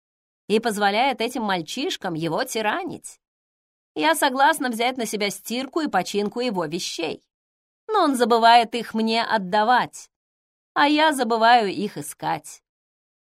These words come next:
Так что иногда он оказывается в плачевном положении. «Позвольте мне починить его вещи», — сказала я. «Мне не трудно, а ему незачем об этом знать. Я буду рада сделать это,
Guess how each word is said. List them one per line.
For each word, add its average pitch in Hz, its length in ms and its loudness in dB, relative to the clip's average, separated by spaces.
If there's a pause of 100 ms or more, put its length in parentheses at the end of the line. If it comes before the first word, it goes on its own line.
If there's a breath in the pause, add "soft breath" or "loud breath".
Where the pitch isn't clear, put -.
Так 370 180 2
что 240 220 -2
иногда 214 520 2
он 160 120 -4
оказывается 156 680 -6
в - 120 -20
плачевном 165 680 -6
положении. 120 720 -14 (720)
«Позвольте 220 540 0
мне 285 200 2
починить 170 560 -6
его 160 200 -6
вещи», — 151 500 -8 (180)
сказала 160 480 -4
я. 151 320 -8 (680)
«Мне 190 280 2
не 226 120 0
трудно, 262 520 -4 (600)
а 294 120 4
ему 226 440 0
незачем 247 600 -2
об 151 140 -2
этом 170 240 -6
знать. 214 460 -12 (640)
Я 330 180 6
буду 302 240 2
рада 311 300 4
сделать 156 500 -8
это, 151 380 -12